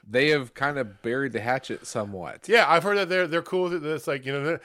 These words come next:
Speaker 2: they're not gonna go out and go, you know, go, go, go, go, go spend a weekend in Vegas together and shit like that, but they're cool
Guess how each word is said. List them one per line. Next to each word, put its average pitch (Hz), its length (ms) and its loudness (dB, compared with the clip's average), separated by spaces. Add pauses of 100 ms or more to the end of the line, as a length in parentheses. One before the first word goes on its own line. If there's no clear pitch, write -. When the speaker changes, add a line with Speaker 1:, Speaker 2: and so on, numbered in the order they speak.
Speaker 2:
they're 143 160 0
not 156 220 6
gonna 143 180 0
go 127 240 8
out 123 260 8
and 113 140 -8
go, 117 240 0
you 110 220 -2
know, 104 180 0
go, 104 300 -2
go, 101 160 -10
go, 104 180 -6
go, 104 220 -10
go 104 80 -6
spend 113 260 -8
a 101 40 -4
weekend 107 340 -6
in 104 100 -8
Vegas 104 320 -2
together 87 480 -8
and 87 180 -12
shit - 320 -12
like 87 180 -10
that, 87 360 -4
but 90 300 -4 (760)
they're 104 240 -4
cool 90 880 -4